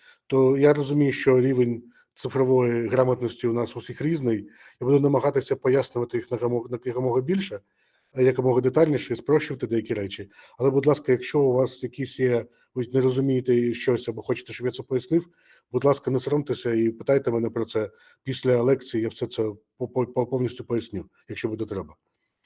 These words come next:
Тож поїхали. Я хочу пройтися по всіх цих напрямках, по чотирьох. П'ятий, одразу вам видам такий трошки спойлер, да, майбутній, це штучний інтелект. Всі про це чули, всі знають, що це дуже велика тема зараз, про нього ми будемо говорити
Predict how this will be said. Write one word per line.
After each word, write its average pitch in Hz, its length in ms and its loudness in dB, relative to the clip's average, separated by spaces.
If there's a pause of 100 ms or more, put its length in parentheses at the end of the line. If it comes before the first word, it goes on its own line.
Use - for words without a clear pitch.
(180)
Тож 135 120 0
поїхали. 110 520 4
Я 143 80 2
хочу 151 260 2
пройтися 143 320 -4
по 135 100 -10
всіх 120 220 -6
цих 107 180 -12
напрямках, 120 440 -4
по - 80 -10
чотирьох. 170 360 -2 (420)
П'ятий, 165 320 8
одразу 131 420 4
вам 120 260 2 (300)
видам 123 360 4
такий 123 240 -4
трошки 127 340 0
спойлер, 127 480 4
да, 127 140 4
майбутній, 107 720 -2
це 127 340 2 (180)
штучний - 380 0
інтелект. 107 480 -2
Всі 131 420 0 (180)
про 123 100 -6
це 127 140 2
чули, 151 280 8
всі - 160 -4
знають, 117 380 0
що 110 340 -2 (280)
це 131 180 6
дуже 120 240 2
велика 117 300 2
тема 156 220 6
зараз, 117 320 2
про 120 280 0
нього 135 240 6
ми 120 100 0
будемо 120 320 -2
говорити 131 400 0